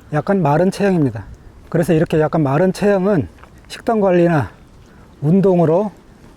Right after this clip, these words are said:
어떤 증상을 완화시키는 거는 한계가 있다. 운명으로 받아들이고 그냥 쭉 살든지 운명으로 받아들이고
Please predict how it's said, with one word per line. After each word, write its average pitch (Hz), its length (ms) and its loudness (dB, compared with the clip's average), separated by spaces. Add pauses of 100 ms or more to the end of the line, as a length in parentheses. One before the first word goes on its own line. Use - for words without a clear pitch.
(180)
어떤 151 260 -2
증상을 165 420 0
완화시키는 147 720 -2
거는 156 360 0 (560)
한계가 208 380 0
있다. 151 320 -2 (500)
운명으로 175 480 2
받아들이고 151 720 -2 (640)
그냥 180 280 -2 (100)
쭉 254 220 0
살든지 202 540 0 (380)
운명으로 185 440 2
받아들이고 156 600 0